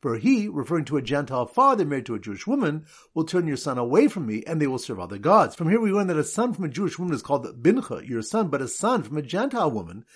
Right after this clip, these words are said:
is not called your son, but rather he's considered her son. The child follows the non-Jewish status of his mother. So it was an awkward scene at the Kiruv Kugelach competition when a man's two daughters,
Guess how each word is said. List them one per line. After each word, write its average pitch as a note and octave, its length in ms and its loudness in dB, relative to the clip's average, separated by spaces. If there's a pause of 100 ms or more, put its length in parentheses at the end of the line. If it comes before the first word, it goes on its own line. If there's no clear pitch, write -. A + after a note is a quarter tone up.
(200)
is F3 120 -2
not A3 240 4
called D#3+ 180 2
your A#2+ 80 -2
son, A#2 160 -4
but E3+ 120 2
rather C3 260 0
he's D3+ 160 -4
considered A#2 540 -6
her B3+ 180 0
son. - 320 -10 (320)
The A#2+ 80 -20
child D#3 340 2
follows G3 220 2
the E3+ 80 -2
non-Jewish D3 460 -2
status G3+ 420 -2
of - 100 -18
his F#2+ 140 -10
mother. A#2 380 -4 (100)
So B3+ 440 2
it B3+ 80 -2
was B3 160 -2
an B3+ 80 0
awkward B3+ 340 -2
scene G3+ 160 -2
at E3 100 -2
the D#3 60 -2
Kiruv D#3+ 460 -2
Kugelach G#3+ 400 0
competition A2 640 -6 (300)
when D3+ 120 -2
a C#3 40 -2
man's D#3+ 280 0
two C#3 160 -4
daughters, C3 460 2